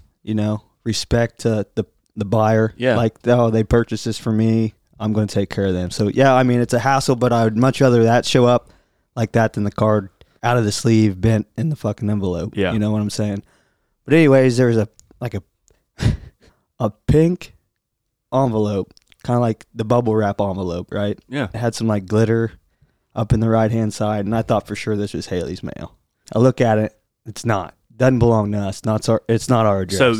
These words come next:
Speaker 2: it was in your mailbox.
Speaker 1: It was in my mailbox.
Speaker 2: It was by mistake.
Speaker 1: By mistake.
Speaker 2: Okay.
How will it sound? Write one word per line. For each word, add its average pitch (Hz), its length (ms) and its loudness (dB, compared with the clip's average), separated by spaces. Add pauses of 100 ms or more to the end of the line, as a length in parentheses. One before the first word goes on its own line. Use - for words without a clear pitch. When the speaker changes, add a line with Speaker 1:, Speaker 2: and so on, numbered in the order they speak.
Speaker 2:
it 127 100 0
was 120 220 0
in 143 160 2
your 147 120 0
mailbox. 107 520 0
Speaker 1:
It 123 40 -2
was 117 120 0
in 123 80 4
my 127 120 4
mailbox. 117 320 0
Speaker 2:
It 123 40 0
was 117 200 -2
by 107 220 -2
mistake. 92 400 -10 (320)
Speaker 1:
By 120 140 -6
mistake. - 320 -10
Speaker 2:
Okay. 95 240 -6